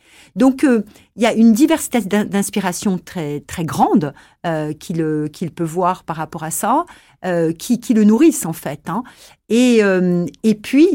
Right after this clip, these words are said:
il y a quelque chose qui n'appartient qu'à Delacroix, enfin, du moins, pas qu'à Delacroix, mais dont il est, euh, certainement, euh,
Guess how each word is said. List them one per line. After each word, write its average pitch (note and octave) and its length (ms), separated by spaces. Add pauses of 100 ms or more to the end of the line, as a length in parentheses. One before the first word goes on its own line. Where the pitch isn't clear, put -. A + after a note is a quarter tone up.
il - 60
y - 20
a F3 60
quelque F3 240
chose G#3+ 140
qui - 100
n'appartient D3 420
qu'à G#3+ 160
Delacroix, F3+ 560
enfin, C#3 240 (340)
du F3+ 100
moins, D3+ 200 (280)
pas C#3 100
qu'à C3+ 140
Delacroix, D3 420
mais C#3+ 140
dont E3 240
il E3+ 280
est, F3 220
euh, D3 160 (480)
certainement, G3+ 920
euh, D#3 280